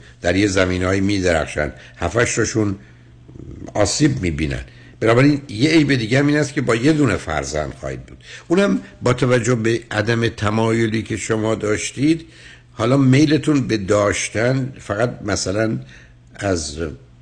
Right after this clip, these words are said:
پنجاه درصد نداشتن اومده به چهل درصد نداشتن.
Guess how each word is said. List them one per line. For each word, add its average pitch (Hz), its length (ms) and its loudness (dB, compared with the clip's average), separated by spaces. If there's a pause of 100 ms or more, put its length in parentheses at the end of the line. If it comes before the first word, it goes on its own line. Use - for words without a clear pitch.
(1300)
پنجاه 95 380 2
درصد 95 520 0
نداشتن 92 400 0
اومده 107 240 0
به 107 120 0
چهل 104 320 2
درصد 71 520 -6
نداشتن. 69 460 -8